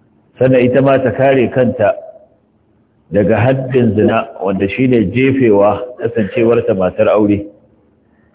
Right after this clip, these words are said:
ta hanyar ita ma rantsuwa da za ta yi guda biyar, a, rantsuwa hudu,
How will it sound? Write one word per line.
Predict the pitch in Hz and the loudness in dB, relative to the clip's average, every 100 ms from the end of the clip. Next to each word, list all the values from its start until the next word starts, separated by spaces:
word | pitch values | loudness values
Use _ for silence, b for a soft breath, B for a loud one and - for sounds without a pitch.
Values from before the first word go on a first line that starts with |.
| b _ | b _
ta | 113 123 | -2 2
hanyar | 127 123 104 | 2 2 2
ita | 117 127 | 0 2
ma | 127 123 | 2 2
rantsuwa | 123 123 - 123 131 123 | 2 -2 -2 0 2 2
da | 110 | 2
za | 123 | 0
ta | 123 | 0
yi | 113 | 0
guda | 107 107 117 | 0 0 0
biyar, | 107 117 127 - - - _ _ _ _ _ _ _ _ _ _ _ _ | 2 0 0 -4 -10 -18 _ _ _ _ _ _ _ _ _ _ _ _
a, | - 110 113 110 | -2 2 4 4
rantsuwa | 110 120 123 127 131 127 | 4 2 0 2 2 2
hudu, | 127 131 127 127 - - | 2 0 0 -2 -4 -14